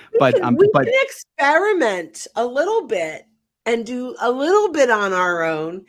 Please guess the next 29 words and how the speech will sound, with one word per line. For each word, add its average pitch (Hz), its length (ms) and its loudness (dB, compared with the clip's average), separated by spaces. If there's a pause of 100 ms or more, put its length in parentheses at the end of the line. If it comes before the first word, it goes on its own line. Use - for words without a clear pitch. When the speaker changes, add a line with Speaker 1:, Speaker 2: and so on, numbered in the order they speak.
(340)
Speaker 1:
and 220 400 -2
report 269 560 -4
back, 330 480 0
'cause 226 260 -10 (320)
these 339 240 0
are 349 160 2
all 302 220 4
our 269 280 2
ideas, 254 640 -4 (280)
but 233 80 -6
we 311 160 -2
have 339 280 0
a 403 80 2
marketing 185 640 -2
team. 135 480 -14 (480)
Speaker 2:
Yeah. 113 320 -2 (560)
Speaker 1:
So - 160 -6
let, 262 160 -4
Speaker 2:
Yeah, 277 200 2
Speaker 1:
let 294 140 -2
Speaker 2:
and, 302 380 0
yeah, 135 320 -2
and, 123 340 0 (100)
and, 156 200 0
and, 147 220 0
and, 139 140 0
you 135 60 4
know, 127 140 0
sometimes 160 680 -2